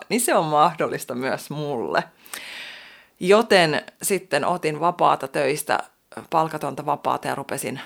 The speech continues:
valmistautumaan pääsykokeisiin ja pääsin sitten Tampereen yliopistoon lukemaan teatteria ja draaman tutkimusta. Ja teatteri on kulkenut pienestä tytöstä saakka mukana ja halu opettaa ja ohjata on myöskin ollut siellä lasten leikeissä mukana. Ja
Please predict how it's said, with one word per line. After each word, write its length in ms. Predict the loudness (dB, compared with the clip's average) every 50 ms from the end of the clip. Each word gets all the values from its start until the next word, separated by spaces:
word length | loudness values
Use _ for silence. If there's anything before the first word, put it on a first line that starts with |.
| -14 -4 0
valmistautumaan 720 | 2 2 2 2 -2 -6 -6 -6 -6 -6 -6 -8 -8 -6
pääsykokeisiin 880 | -4 -4 -2 -2 -4 -6 -8 -10 -10 -8 -10 -8 -8 -8 -8 -8 -8 -10
ja 80 | -10 -8
pääsin 360 | -6 -4 -4 -4 -6 -8 -10
sitten 160 | -16 -12 _
Tampereen 420 | -6 -6 -4 -4 -4 -4 -4 -6 -6
yliopistoon 640 | -6 -6 -6 -6 -6 -8 -8 -8 -8 -8 -10 -8 -12
lukemaan 340 | -12 -8 -6 -4 -2 -2 -2
teatteria 400 | -2 -2 -4 -4 -6 -6 -6 -6
ja 80 | -6 -6
draaman 400 | -6 -4 -4 -2 -4 -4 -6 -8
tutkimusta. 640 | -10 -12 -12 -12 -14 -12 -12 -8 -8 -8 -8 -8 -12 -14 _ _ -20 -20 -20 -20 -20 -20 -20 -20 _ _ _ _ _
Ja 80 | -10 -4
teatteri 500 | -2 2 4 4 2 2 0 -2 -2 0
on 120 | -2 -2
kulkenut 480 | -2 -2 -4 -2 -2 -4 -6 -6 -6 _
pienestä 420 | 0 0 2 2 2 0 -2 -4
tytöstä 420 | -4 -4 -4 -2 -4 -4 -4 -6 -6
saakka 440 | -4 -4 -4 -4 -6 _ -8 -8 -8 -8 _ _ _ _ _ _ _ _ _ _ _ _ _ _ _ _ _ _ -20 -20 -12 -6
mukana 480 | -6 -6 0 0 0 0 2 0 -4 -6 -8 _ -8
ja 100 | -8 -2
halu 500 | 2 2 4 4 4 2 0 -4 -10 _ _ _ _ _ _ _ 2
opettaa 560 | 2 2 2 0 -4 -4 -6 _ -4 -2 0
ja 180 | 2 2 4 6
ohjata 480 | 4 4 4 2 -2 -4 -2 -2 -2 -4
on 80 | -4 -2
myöskin 360 | -4 -2 -2 -2 -2 0 -2
ollut 180 | 0 0 0
siellä 300 | -2 -2 -2 0 0 0
lasten 360 | 0 0 0 -2 -4 -6 -4 -2
leikeissä 500 | -2 -4 -4 -4 -6 -6 -6 -6 -6 -6
mukana. 360 | -8 -6 -2 -2 -2 0 0
Ja 120 | -2 -2